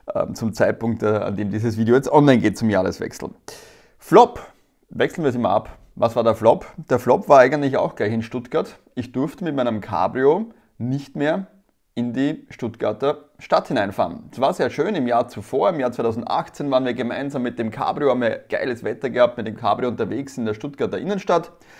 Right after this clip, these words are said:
Ein Jahr später, zweitausendneunzehn, Dieselfahrverbot und mein gar nicht so altes B M W einser Cabrio, Baujahr zweitausendacht mit einem Dieselmotor, durfte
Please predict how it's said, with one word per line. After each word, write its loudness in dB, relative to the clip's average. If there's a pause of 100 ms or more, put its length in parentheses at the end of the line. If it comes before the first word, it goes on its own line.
(260)
Ein 0
Jahr 4
später, -2
zweitausendneunzehn, -2
Dieselfahrverbot -2
und -6
mein -4 (260)
gar -2
nicht -6
so -4
altes -2 (340)
B 0
M -2
W -2 (180)
einser -6 (160)
Cabrio, 0 (300)
Baujahr 0
zweitausendacht -4
mit -6
einem -6
Dieselmotor, -2 (500)
durfte -2